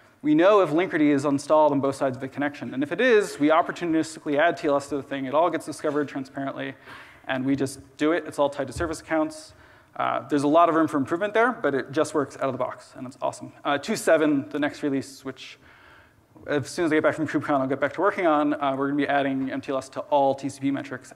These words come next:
out of the box, or all T C P traffic out of the box. Additionally,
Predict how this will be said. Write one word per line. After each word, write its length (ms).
out 100
of 20
the 100
box, 400
or 140
all 160
T 160
C 80
P 120
traffic 440
out 60
of 80
the 60
box. 240
Additionally, 540